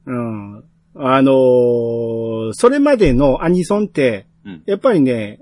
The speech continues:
Speaker 1: あのー、専門の人が歌詞作って、
Speaker 2: うん。
Speaker 1: それこそアニメ知らん人が歌詞作るから、
Speaker 2: ええ。
Speaker 1: 全然関係ない歌詞だったんですよね。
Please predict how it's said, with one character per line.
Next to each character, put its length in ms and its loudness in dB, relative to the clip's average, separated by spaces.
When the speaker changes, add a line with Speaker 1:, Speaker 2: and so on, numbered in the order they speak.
Speaker 1:
あ 160 -8
の 120 -4
ー、 840 -10
専 280 0
門 180 0
の 100 0
人 240 -2
が 180 -2
歌 200 -8
詞 200 -14
作 260 -12
っ 20 -8
て、 480 -2
Speaker 2:
う 60 -12
ん。 200 -14
Speaker 1:
そ 180 2
れ 180 0
こ 120 0
そ 380 -4
ア 100 2
ニ 100 8
メ 140 4
知 140 -2
ら 100 0
ん 100 0
人 160 0
が 80 0
歌 160 -4
詞 140 -6
作 180 -10
る 80 -2
か 160 -8
ら、 300 -10
Speaker 2:
え 120 -4
え。 80 -10
Speaker 1:
全 220 0
然 240 -4
関 240 2
係 180 0
な 120 2
い 40 -4
歌 160 -12
詞 80 -12
だ 60 -10
っ 40 -14
た 100 -18
ん 20 -16
で 60 -20
す 60 -12
よ 60 -6
ね。 120 -12